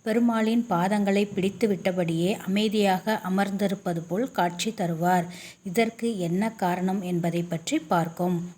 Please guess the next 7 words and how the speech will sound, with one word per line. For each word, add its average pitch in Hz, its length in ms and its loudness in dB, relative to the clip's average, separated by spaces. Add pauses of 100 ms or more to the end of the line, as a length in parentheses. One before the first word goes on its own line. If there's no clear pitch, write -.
(120)
பார்ப்போம். 185 560 2 (340)
வழக்கமாக 190 1040 -2 (100)
பெருமாள் 226 540 2
பள்ளி 190 240 2
கொண்டிருக்கும் 202 680 -2
ஆலயங்கள் 196 640 0 (100)
அனைத்திலுமே 180 680 0